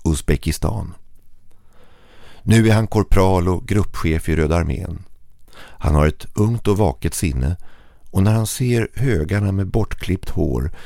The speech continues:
med kläder och personliga tillhörigheter, med glasögon och tandimplantat, inser han att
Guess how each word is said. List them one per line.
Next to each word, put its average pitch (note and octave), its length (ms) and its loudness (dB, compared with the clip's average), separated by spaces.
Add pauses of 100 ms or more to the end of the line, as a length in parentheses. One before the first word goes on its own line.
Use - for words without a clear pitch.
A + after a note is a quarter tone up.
(240)
med - 140 -2
kläder F#2+ 580 2
och F2 200 -2
personliga F2+ 560 2
tillhörigheter, C#2 1040 0 (520)
med - 200 0
glasögon E2+ 840 2
och - 240 -6
tandimplantat, D2 1160 -2 (680)
inser E2+ 440 2
han C#2 120 2
att D2+ 180 -2